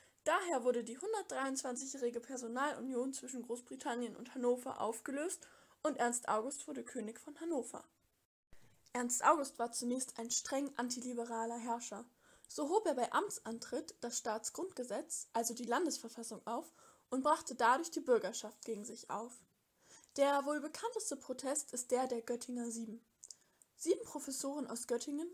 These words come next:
wurden nach ihrer Protestschrift gegen die Aufhebung der Landesverfassung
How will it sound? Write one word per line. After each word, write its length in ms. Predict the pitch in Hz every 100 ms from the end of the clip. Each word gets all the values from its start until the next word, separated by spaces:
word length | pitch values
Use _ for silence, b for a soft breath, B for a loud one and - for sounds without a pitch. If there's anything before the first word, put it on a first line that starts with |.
| 359
wurden 260 | 285 330 381
nach 200 | 262 254
ihrer 180 | 247 247
Protestschrift 840 | 247 262 - 453 - - 294 -
gegen 200 | 254 247
die 120 | 240
Aufhebung 480 | 262 349 - 254 254
der 100 | 247
Landesverfassung 840 | 247 349 - 240 226 233 269 330